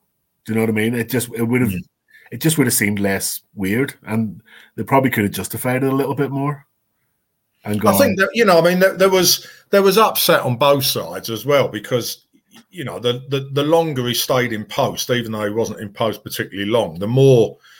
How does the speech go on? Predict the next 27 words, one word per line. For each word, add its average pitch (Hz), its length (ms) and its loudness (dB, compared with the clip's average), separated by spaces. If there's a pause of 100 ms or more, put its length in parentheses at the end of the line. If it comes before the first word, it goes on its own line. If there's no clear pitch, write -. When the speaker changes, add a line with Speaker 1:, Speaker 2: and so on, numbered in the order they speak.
(1600)
Speaker 2:
you 127 180 -2
know, 104 160 2
you 113 340 -2
realised 110 800 2 (200)
that 110 160 -2
Slavisa 110 680 -2
Jokanovic 104 580 -4
had - 120 -12
suddenly 101 600 -2 (140)
sort 104 220 -2
of 95 260 -6
understood 104 560 -2
that 110 140 -4
this 127 140 -4
perhaps - 380 -4
wasn't 107 320 2
quite 113 320 4
the 92 80 -6
job 101 320 0
that 101 140 -4
he 98 80 -8
thought 113 320 0
he 101 80 -2
was 95 140 -6
accepting - 580 -4
in 95 140 -6
May 107 300 -2